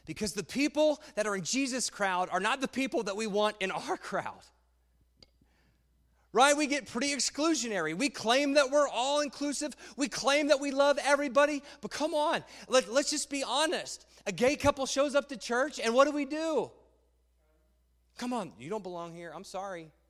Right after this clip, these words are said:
Pfft, God's love isn't good enough for you." And I just am asking this question, even of me personally, are we ready for the crowd God has for us?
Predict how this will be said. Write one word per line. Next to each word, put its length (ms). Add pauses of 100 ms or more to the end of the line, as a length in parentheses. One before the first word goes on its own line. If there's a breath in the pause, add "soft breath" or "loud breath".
(400)
Pfft, 200 (840)
God's 280
love 240
isn't 220
good 140
enough 380 (180 soft breath)
for 180
you." 320 (1400)
And 120
I 60
just 340
am 80
asking 380
this 160
question, 500
even 260
of 140
me 140
personally, 680 (460 loud breath)
are 320
we 240
ready 420 (180 loud breath)
for 220
the 100
crowd 420
God 220
has 340
for 200
us? 420